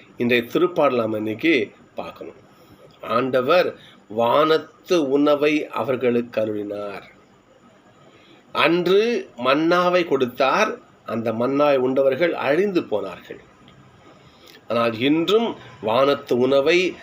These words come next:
நமக்கு இயேசு, இயேசப்பா என்கின்ற வானத்து உணவை தந்தை நமக்கு கொடுத்துருக்கிறாரு,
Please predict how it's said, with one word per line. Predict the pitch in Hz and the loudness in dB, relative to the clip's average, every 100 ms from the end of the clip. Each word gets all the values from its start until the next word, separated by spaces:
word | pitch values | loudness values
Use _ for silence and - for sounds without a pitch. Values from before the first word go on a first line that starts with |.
| - | -14
நமக்கு | 104 120 135 131 - 185 175 113 - - | -2 0 2 0 0 0 2 0 -10 -16
இயேசு, | 113 135 170 170 - 170 151 151 | -2 2 2 2 0 0 2 0
இயேசப்பா | 123 156 - 151 - 160 156 | 0 0 0 -2 -2 0 0
என்கின்ற | 151 143 | 2 2
வானத்து | 127 123 139 147 139 - 127 | 0 0 2 2 -2 -2 0
உணவை | 139 165 175 208 185 - - - - | 2 2 2 2 2 -2 -12 -14 -6
தந்தை | 127 147 | -2 2
நமக்கு | 156 151 | 2 2
கொடுத்துருக்கிறாரு, | 170 185 175 175 160 135 | 0 2 2 2 0 0